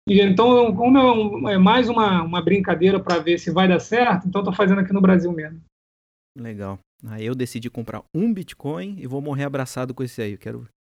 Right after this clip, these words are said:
Speaker 2: quero pagar pra ver. Se acontecer metade do que tão prometendo que o Bitcoin vai, vai virar, pra mim já tá bom. Então eu nem olho, não compro, não vendo. Tenho um, exatamente um. E vou morrer abraçado com ele pra ver até onde,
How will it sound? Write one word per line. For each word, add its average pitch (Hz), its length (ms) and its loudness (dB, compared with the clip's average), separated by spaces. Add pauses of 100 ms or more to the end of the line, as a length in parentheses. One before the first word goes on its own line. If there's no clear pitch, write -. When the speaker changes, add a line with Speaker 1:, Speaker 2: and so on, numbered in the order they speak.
(100)
Speaker 2:
quero 120 160 -4
pagar 123 300 -4
pra 123 180 -6
ver. 107 160 -6
Se - 100 -14
acontecer 123 400 -8
metade 139 520 -4
do 120 80 -12
que 113 60 -20
tão 123 160 -6
prometendo 120 640 -4
que 120 60 -12
o 110 40 -8
Bitcoin 113 420 -8
vai, 107 280 -12 (600)
vai 113 240 -2
virar, 113 380 -4
pra 127 160 -6
mim 123 120 -2
já 127 120 -6
tá 127 180 -8
bom. 113 180 -8
Então 123 400 -8
eu 117 140 -8
nem 147 180 -4
olho, 139 360 -2
não 117 120 -4
compro, 143 380 -6
não 120 160 -4
vendo. 139 360 -6
Tenho 139 220 -4
um, 160 280 -2
exatamente 135 640 -8
um. 170 220 -8 (760)
E 117 400 -8
vou 110 160 -8
morrer 120 220 -4
abraçado 117 460 -6
com - 160 -8
ele 120 200 -4
pra 120 180 -8
ver 113 180 -8
até 113 240 -10
onde, 113 360 -10